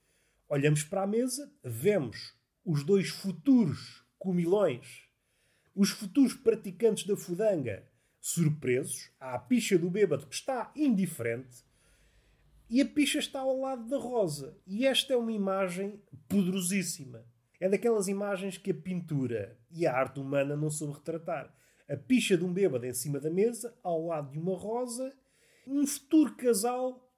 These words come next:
abismado com esta espécie de milagre. Ninguém esperaria que durante uma conversa cujo propósito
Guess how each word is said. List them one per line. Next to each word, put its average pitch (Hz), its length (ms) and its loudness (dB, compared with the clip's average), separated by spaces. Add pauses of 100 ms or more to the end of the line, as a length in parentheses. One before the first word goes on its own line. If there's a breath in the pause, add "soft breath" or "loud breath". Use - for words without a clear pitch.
abismado 208 1300 0 (340)
com 226 80 0
esta 226 200 -2
espécie 214 420 -2
de 196 100 -8
milagre. 180 540 -2 (420)
Ninguém 233 280 4
esperaria 160 800 -2 (420)
que 160 60 -4
durante 247 320 2
uma 247 120 0
conversa 220 840 -2
cujo 214 300 2
propósito 202 720 -2